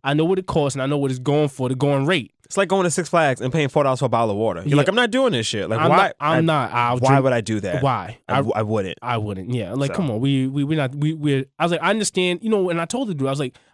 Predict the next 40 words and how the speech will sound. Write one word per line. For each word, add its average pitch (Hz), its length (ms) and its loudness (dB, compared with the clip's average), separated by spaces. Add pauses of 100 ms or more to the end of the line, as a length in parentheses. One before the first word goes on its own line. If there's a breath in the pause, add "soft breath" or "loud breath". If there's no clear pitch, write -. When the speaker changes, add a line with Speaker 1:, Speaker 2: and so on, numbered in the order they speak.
(120)
Speaker 1:
"I 208 120 -2
understand. 190 540 -2 (220)
I'm 165 140 -2
in 160 60 2
the 139 80 0
city. 180 260 -2
You 135 160 -2
would 147 80 2
have 139 80 0
got 147 140 0
me 147 100 0
on 127 80 -2
a 120 40 -6
few 165 200 -2
dollars, 175 540 -2
Speaker 2:
Mm-hmm. 127 320 -2 (180)
Speaker 1:
but 131 140 -10
you 185 80 -2
not 180 180 2
gonna 160 140 -2
give 147 120 0
me 147 100 0
Speaker 2:
But - 20 -
Speaker 1:
on, - 20 2
Speaker 2:
not 131 120 4
Speaker 1:
like, 127 100 2
Speaker 2:
no, 107 500 0
Speaker 1:
not 180 220 4
no 170 120 2
twenty, 185 360 0
thirty 196 320 2
dollars." 127 340 0
Speaker 2:
not 131 140 2
no 120 60 0
thirty 123 180 2
dollars 104 160 0
in 98 80 -6
the 98 40 -4
hole, 107 180 0
son. 98 280 -8